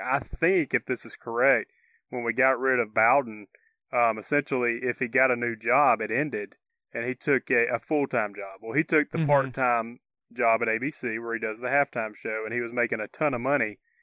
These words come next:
Speaker 1: and we argued that was his new job, and he said, "No, it was part-time." I don't know what the ruling was on that, but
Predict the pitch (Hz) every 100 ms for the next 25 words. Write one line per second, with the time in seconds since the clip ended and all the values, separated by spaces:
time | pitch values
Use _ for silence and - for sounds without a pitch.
0 | _ - 117 139 147 123 117 120 120 120
1 | 113 110 120 113 120 113 110 123 123 110
2 | 110 113 - 107 113 110 104 - 127 117
3 | 110 107 101 117 139 113 110 113 - 110
4 | 120 117 107 107 107 107 107 107 107 107